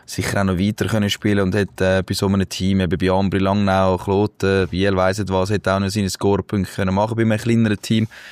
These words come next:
So eine Rolle rein, hört auf, hängt Schlittschuhe an den Nagel.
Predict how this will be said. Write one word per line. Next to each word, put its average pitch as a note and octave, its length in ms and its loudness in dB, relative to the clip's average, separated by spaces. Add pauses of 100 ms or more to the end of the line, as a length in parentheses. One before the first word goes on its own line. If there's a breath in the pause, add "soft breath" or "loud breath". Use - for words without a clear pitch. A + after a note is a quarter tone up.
(120 loud breath)
So - 160 -8
eine G#2+ 80 0
Rolle G#2 220 0
rein, C3 360 2
hört A#2 340 0
auf, D#3 180 2 (580 loud breath)
hängt A#2 260 0
Schlittschuhe A#2 680 0
an F2 160 -4
den G2 60 0
Nagel. A2+ 340 0